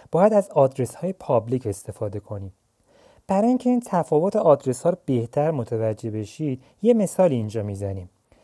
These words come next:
فرض کنید شما تو شرکتی کار می‌کنید و می‌خواید با همکارتون تو همون شرکت تماس تلفنی برقرار کنید.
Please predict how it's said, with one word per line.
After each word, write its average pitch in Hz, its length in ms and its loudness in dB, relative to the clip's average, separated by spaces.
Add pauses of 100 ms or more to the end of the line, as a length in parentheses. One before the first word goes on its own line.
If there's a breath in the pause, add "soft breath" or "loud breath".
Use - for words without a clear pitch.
(200 soft breath)
فرض 185 440 -6
کنید 196 280 -2
شما 147 280 -4
تو 170 120 -8
شرکتی 127 560 -2
کار 156 340 0
می‌کنید 143 540 -6 (280 loud breath)
و 156 80 0
می‌خواید 190 380 -4
با 190 100 -2
همکارتون 165 680 -4
تو - 120 -14
همون 196 380 -4
شرکت 160 800 -2 (400 soft breath)
تماس 165 440 2
تلفنی 131 640 0
برقرار 107 420 -2
کنید. 104 380 -10